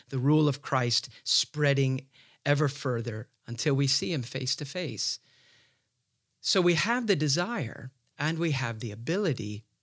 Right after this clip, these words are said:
by God's grace constantly at work in us. But we also need to know the path, and that's what we would pray. We ask that you would plead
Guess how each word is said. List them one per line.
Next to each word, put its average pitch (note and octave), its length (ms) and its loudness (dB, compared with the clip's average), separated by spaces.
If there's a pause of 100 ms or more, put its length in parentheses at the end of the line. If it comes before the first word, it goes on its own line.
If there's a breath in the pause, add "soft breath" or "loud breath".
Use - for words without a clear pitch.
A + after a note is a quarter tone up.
(200)
by D#3+ 220 0
God's A#2+ 420 -2
grace C3 500 -2
constantly D3 760 -2
at A#2 80 -6
work C3+ 240 -2
in A2+ 120 -4
us. - 240 -4 (600 soft breath)
But D#3+ 100 -2
we F3+ 120 4
also B3+ 320 2
need D#3 260 2
to D3 80 -2
know A2+ 220 -2
the A#2 100 -6
path, B2+ 480 -2
and B2 180 -6 (140)
that's F#3+ 260 -2
what G#3 140 -2
we D3 100 2
would C3+ 200 0
pray. G#2 360 -8 (1160 soft breath)
We D3+ 160 0
ask F3+ 300 2
that G#3+ 140 2
you D#3 280 4
would D3+ 320 -2 (120)
plead G3 520 -4